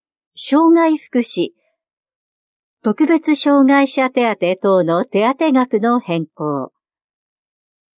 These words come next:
特別障害者手当等の月額が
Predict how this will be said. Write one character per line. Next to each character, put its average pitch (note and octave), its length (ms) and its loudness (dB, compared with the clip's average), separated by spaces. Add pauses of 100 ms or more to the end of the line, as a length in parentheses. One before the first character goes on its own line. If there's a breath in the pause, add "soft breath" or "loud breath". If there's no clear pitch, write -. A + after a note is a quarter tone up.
(100)
特 A#3+ 240 0
別 D#4 280 0
障 C#4 300 2
害 C4 200 2
者 B3 220 -2
手 A#3 280 -2
当 F3+ 200 -2
等 F#3+ 300 0
の D#3+ 160 -2
月 G3 320 -4
額 G#3+ 300 -4
が F#3+ 180 -4